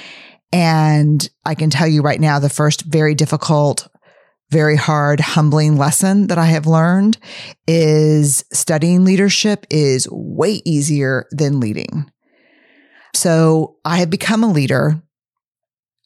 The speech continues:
I find it to be one of the greatest challenges of my life. And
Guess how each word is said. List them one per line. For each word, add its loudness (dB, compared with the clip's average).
I -2
find 0
it -2
to 0
be 2
one 2
of 0
the -2
greatest 0
challenges 0
of -2
my 2
life. -2
And 2